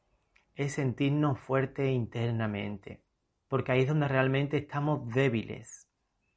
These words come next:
Y esa debilidad, mm, es muy aparente,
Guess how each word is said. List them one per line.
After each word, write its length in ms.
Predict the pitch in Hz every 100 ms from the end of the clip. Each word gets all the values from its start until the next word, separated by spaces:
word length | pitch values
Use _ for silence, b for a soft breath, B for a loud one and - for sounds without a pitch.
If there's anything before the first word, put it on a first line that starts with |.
| _ B B
Y 100 | 131
esa 180 | 139 165
debilidad, 720 | 156 160 135 127 143 170 - b b b b b _ _ _ _
mm, 200 | 147 147 -
es 180 | 156 151
muy 400 | 139 135 160 165
aparente, 720 | 147 135 151 160 160 110 -